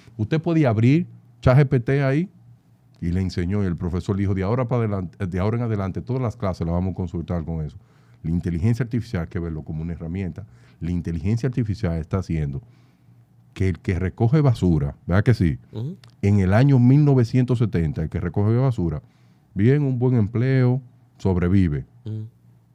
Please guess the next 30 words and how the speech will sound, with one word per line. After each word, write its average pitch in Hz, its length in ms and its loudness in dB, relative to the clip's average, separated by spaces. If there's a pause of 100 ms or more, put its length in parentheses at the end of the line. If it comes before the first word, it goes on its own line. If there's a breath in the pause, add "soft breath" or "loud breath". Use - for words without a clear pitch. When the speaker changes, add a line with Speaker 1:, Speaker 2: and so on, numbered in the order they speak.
(340)
Speaker 1:
Pero 92 180 -2
hay 117 80 2
personas 87 760 0
en 85 160 2
esta 113 300 2
era 90 180 0
que 92 140 -2
con 87 200 -2
título 120 340 0
académico 98 500 0
son 95 180 -2
basura. 82 440 -4 (640 soft breath)
No 87 140 0
van 101 120 2
a 95 60 -2
poder 90 200 -2
sobrevivir, 85 500 0
no 82 100 -2
se 101 100 -4
actualizaron. 90 580 -4 (440 soft breath)
La 87 80 0
inteligencia 87 420 0
artificial 95 380 0
va 98 60 0
muy 98 160 -2
rápido. 78 460 -6 (380)
Roberto 87 420 -2
Ángel, 92 180 0
muy 104 140 2
rápido. 92 340 -2